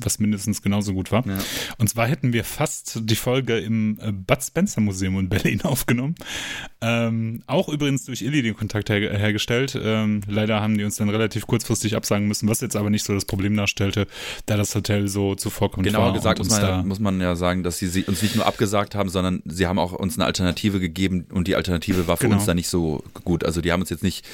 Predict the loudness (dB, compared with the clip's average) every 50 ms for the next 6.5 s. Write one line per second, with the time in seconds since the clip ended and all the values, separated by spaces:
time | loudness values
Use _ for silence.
0 | -8 -8 -8 -8 -10 -10 -4 -2 -2 0 2 2 2 2 2 0 0 -2 0 0
1 | 2 2 0 0 -2 -2 -2 -2 -4 0 0 0 0 2 0 0 0 2 2 0
2 | 0 -2 -6 -4 0 0 0 2 0 0 0 2 2 2 0 -2 -6 -12 -20 -20
3 | -20 -20 -20 -14 -6 -2 0 0 2 2 0 0 2 0 2 2 2 2 2 0
4 | 0 -2 -6 -4 -2 0 0 0 0 -2 -2 -2 -2 0 0 -2 0 0 0 2
5 | 2 2 2 0 -2 -4 -6 -6 -4 -2 0 0 0 0 -2 -4 -6 -6 -10 -16
6 | _ _ _ -10 -4 0 0 0 0 -2